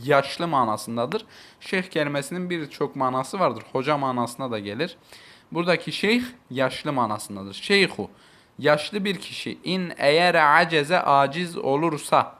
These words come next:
anis savmi oruç tutmaktan aciz olursa yuftiru iftar eder. Yani orucunu, e, o, o, o, orucunu bozar yani oruç tutmaz.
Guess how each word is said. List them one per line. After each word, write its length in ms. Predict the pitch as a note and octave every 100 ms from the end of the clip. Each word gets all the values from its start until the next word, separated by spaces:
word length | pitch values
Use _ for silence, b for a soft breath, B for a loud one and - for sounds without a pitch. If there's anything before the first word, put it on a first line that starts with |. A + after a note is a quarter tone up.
| _ b b b b b _
anis 340 | D3+ F#3+ F#3
savmi 540 | - - F#3 F3 C3+ G2+ b b b
oruç 440 | - C3+ E3 - -
tutmaktan 760 | E3 D3+ D3 C3+ - C3+ B2 -
aciz 440 | A#2+ B2 C#3+ F#3
olursa 720 | D3+ A2+ G#2 - C#3+ F3 F#3+ - _ _ _ -
yuftiru 800 | D3 F#3 - D3+ C#3+ F3+ A3 A3 B B
iftar 380 | D#3+ D#3+ D3 A2
eder. 400 | F2 - - - _ -
Yani 260 | E3 C3
orucunu, 600 | D3+ D#3 C3+ C3+ E3+ A3 A3+ _ _ _ -
e, 60 |
o, 640 | B2+ B2+ B2+ B2+ B2 A2 B2
o, 360 | B2 E3 -
o, 100 | C#3+ -
orucunu 460 | E3 F3+ C3+ C3+
bozar 280 | C#3+ F3+ G#3+
yani 160 | G#3+ F3
oruç 240 | E3+ G3+
tutmaz. 520 | - - A3 A#3 -